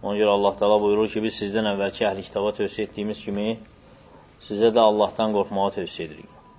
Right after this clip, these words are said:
Və İmam Nəvavi rahimehullahın qırx hədisinin şərhini davam edirik. Şeyx Hüseymin rahimehullahın şərhi ilə. Və İmam Nəvavi beşinci hədisə keçir və deyir ki, "Əl-hədithul xamis ən ummul mu'minina ummi Abdillah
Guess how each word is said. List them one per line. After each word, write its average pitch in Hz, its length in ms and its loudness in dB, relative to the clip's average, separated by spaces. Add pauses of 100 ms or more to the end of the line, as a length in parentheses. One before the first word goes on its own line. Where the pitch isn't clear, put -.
(680)
Və 113 140 2
İmam 127 240 6
Nəvavi 123 320 8
rahimehullahın 104 800 2 (140)
qırx 117 220 0
hədisinin 107 300 -4
şərhini 101 360 0
davam 98 240 0
edirik. 87 400 -8 (540)
Şeyx - 280 -6
Hüseymin 101 460 -4 (100)
rahimehullahın 95 760 -4
şərhi 92 360 -4
ilə. 92 180 -6 (840)
Və 104 180 -4
İmam 120 220 0
Nəvavi 113 320 4
beşinci 110 420 2
hədisə 95 340 0 (400)
keçir - 360 -14 (140)
və 98 140 -4
deyir 101 140 0
ki, 104 120 -4
"Əl-hədithul 101 500 -2
xamis 107 500 0
ən 101 220 -6
ummul 107 300 -2
mu'minina 104 440 -2
ummi 101 240 -2
Abdillah 98 720 2